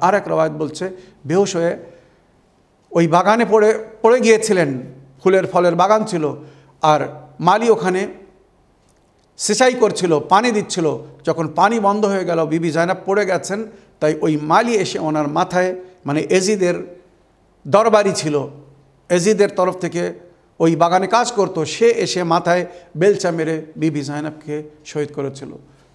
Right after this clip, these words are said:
তো বিবি জাইনাব সালামুল্লাহ আলাইহার রওজার জিয়ারত আমাদের সকলকে আল্লাহ নসিব করুক। ওই রওজার বড় কেরামাত, যেগুলো আমি নিজে চোখে দেখেছি, শোনা কথা না, বহু কেরামাত।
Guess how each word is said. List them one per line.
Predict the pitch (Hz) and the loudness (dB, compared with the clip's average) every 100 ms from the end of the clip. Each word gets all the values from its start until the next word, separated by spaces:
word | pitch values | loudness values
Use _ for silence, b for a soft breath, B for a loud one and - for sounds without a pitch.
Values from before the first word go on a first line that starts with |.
| b | b
তো | 147 | -8
বিবি | 135 202 185 | -4 -2 -2
জাইনাব | 156 165 165 | -2 -2 -4
সালামুল্লাহ | 165 156 165 160 165 | -4 -6 -4 -4 -2
আলাইহার | 156 156 139 123 | -2 -4 -6 0
রওজার | 175 180 160 | 0 2 -2
জিয়ারত | 131 160 190 196 | -4 0 0 -2
আমাদের | 170 170 151 143 B B - | -6 -6 -8 -12 B B -8
সকলকে | 180 185 170 | -6 -4 -2
আল্লাহ | 165 156 | -2 -2
নসিব | 156 254 226 - | -2 -2 -4 -4
করুক। | 175 156 - b b b _ | -4 -4 -8 b b b _
ওই | 170 160 | 0 2
রওজার | 185 180 170 | 2 0 -2
বড় | 143 196 254 247 | 0 2 2 2
কেরামাত, | 196 190 185 | 2 2 0
যেগুলো | 165 170 180 | 0 -2 -2
আমি | 175 170 | 0 -2
নিজে | 170 214 208 233 | 0 0 0 -2
চোখে | 233 233 240 | 0 0 2
দেখেছি, | 208 190 180 156 139 B - | -2 -2 -6 -8 -10 B -14
শোনা | - 208 202 | -6 -2 -2
কথা | 175 151 143 | -2 -6 -8
না, | 139 - - - _ - | -10 -14 -20 -20 _ -10
বহু | 202 262 | -6 -4
কেরামাত। | 226 202 185 185 - - | 0 2 2 0 -4 -8